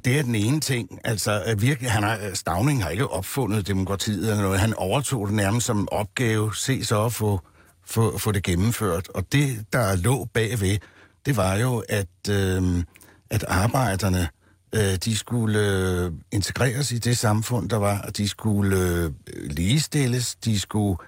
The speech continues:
have politiske og faglige og sociale rettigheder,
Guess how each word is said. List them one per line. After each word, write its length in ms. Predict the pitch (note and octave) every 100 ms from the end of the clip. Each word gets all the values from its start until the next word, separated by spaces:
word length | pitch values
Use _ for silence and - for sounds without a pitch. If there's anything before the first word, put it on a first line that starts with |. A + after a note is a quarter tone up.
| - - -
have 120 | G2
politiske 800 | A2 G2+ G#2+ B2 - C3 G2+ -
og 340 | F#2+ F2 E2+
faglige 600 | - G#2 E2+ G2 A#2 A2 D2+
og 60 |
sociale 480 | - F#2+ G2+ F#2 A2
rettigheder, 640 | E2 E2 G2 A2 F#2 G2